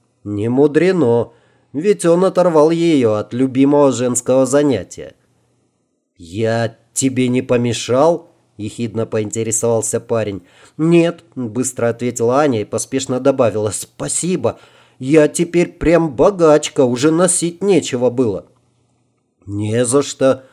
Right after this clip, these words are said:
Готовые вещи брал на глаз, надеюсь, не сильно ошибся?" "Нет, все нормально. Что надо, я легко переделаю. А где ты столько ходил?"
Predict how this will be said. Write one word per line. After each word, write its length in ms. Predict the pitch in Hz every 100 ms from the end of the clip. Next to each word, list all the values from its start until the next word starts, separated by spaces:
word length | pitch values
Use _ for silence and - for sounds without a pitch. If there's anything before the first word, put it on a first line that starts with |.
| _ _ _ _ 95
Готовые 640 | 110 - 202 220 170 131
вещи 400 | 127 190 - 120
брал 360 | 92 107 151 180
на 160 | 120
глаз, 440 | 95 110 143 151 -
надеюсь, 640 | 98 104 120 131 110 -
не 180 | 110 123
сильно 420 | - 185 220 160
ошибся?" 520 | 117 - 101 - - _ _ _ _ _ _ -
"Нет, 540 | 190 214 233 214 -
все 200 | - 202
нормально. 600 | 208 202 208 160 92 82 _ _ _ _
Что 280 | - - 196
надо, 320 | 214 214 135
я 160 | 110 110
легко 360 | 117 120 170
переделаю. 880 | 180 127 110 107 147 156 139 117 90 _ _
А 140 | 104 107
где 440 | 101 - 110 170
ты 180 | - 110
столько 480 | - - 123 117 123
ходил?" 520 | - 151 139 104 78